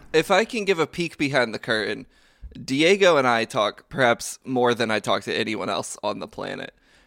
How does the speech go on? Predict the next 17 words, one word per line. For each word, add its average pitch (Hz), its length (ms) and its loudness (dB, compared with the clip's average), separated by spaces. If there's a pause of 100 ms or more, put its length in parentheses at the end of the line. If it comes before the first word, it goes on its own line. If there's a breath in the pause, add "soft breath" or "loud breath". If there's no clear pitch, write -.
(100 soft breath)
And 120 380 2
<laughs> - 80 -8
since, 226 640 2 (320 loud breath)
since 233 280 2
I've 202 200 6
known 165 320 6
Diego, 117 480 2
he 151 140 0
has 139 120 -2
messaged 151 460 -2
me 120 280 -2
every 139 380 4
single 131 380 2
day 120 320 4
and 117 180 -2
been 120 100 0
like, 117 280 -2